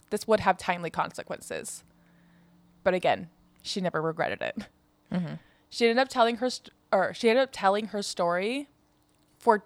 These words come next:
Speaker 1: two hundred fifty thousand dollars in, like, Germany monies <laughs> to
Speaker 2: Germany
Speaker 1: a
Speaker 2: monies.
Speaker 1: magazine. <laughs> It's a really weird word, and I'm not gonna butcher it.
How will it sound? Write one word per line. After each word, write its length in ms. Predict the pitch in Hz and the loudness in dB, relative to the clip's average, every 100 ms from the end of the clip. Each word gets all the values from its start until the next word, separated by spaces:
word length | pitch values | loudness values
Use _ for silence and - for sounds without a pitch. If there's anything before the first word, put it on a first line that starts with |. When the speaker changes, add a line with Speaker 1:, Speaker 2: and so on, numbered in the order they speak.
| - | -6
Speaker 1:
two 220 | - 254 | -2 -2
hundred 280 | 262 269 247 | 0 -2 -2
fifty 280 | 202 226 | -4 -4
thousand 560 | 220 185 180 190 185 - | 2 4 4 0 -10 -2
dollars 500 | 180 170 175 185 196 - | 4 4 4 0 -4 -4
in, 180 | 196 175 | -2 -2
like, 220 | 165 160 | -6 -6
Germany 600 | - 170 175 185 196 190 - - | -4 -2 -2 -4 -6 -8 -14 -6
monies 380 | 214 220 226 - | -2 -2 -2 -4
<laughs> 720 | - - - _ _ _ - | -4 -10 -20 _ _ _ -18
to 80 | 294 - - - | -16 -16 -16 -4
Speaker 2:
Germany 220 | 170 175 | 4 6
Speaker 1:
a 40 | 214 | 8
Speaker 2:
monies. 240 | 185 190 202 190 190 | 6 6 2 0 -2
Speaker 1:
magazine. 160 | 214 233 | -4 -8
<laughs> 60 | - - - - - - - - | -12 -18 -20 -20 -20 -16 -12 2
It's 220 | 262 - | 4 6
a 80 | 392 | 4
really 420 | 240 226 220 226 | 6 4 4 2
weird 300 | 208 208 190 | 4 4 4
word, 400 | 190 185 202 202 - | 4 4 4 0 2
and 140 | 202 | 4
I'm 260 | 196 196 196 | 4 2 2
not 300 | 190 175 - | 6 6 6
gonna 180 | 180 175 | 0 0
butcher 400 | 165 165 - - | 0 -4 -4 -6
it. 300 | 65 65 | -4 -4